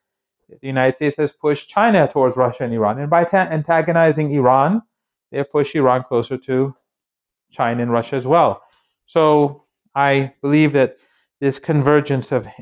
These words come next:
interests will continue, especially as the United States has become more isolated. There will be more opportunities.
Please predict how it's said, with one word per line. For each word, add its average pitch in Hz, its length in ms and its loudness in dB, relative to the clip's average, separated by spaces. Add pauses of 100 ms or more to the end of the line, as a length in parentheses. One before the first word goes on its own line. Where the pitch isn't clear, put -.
interests 143 540 -4
will 120 340 -2 (120)
continue, 151 600 0 (580)
especially 139 540 -2
as 120 180 2
the 131 80 -12
United 123 320 0
States 123 220 -8
has - 400 -6 (360)
become 123 280 -6
more 120 180 0
isolated. 151 640 0 (420)
There 131 120 0
will 135 80 2
be 127 160 -2
more 117 240 0
opportunities. 180 920 -2